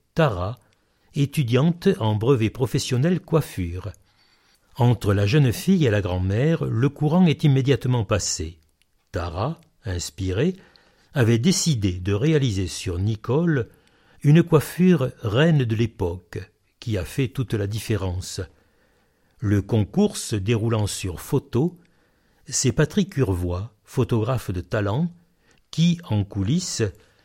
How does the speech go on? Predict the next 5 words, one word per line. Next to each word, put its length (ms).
a 140
capturé 640
l'élégance 640
de 160
Nicole, 680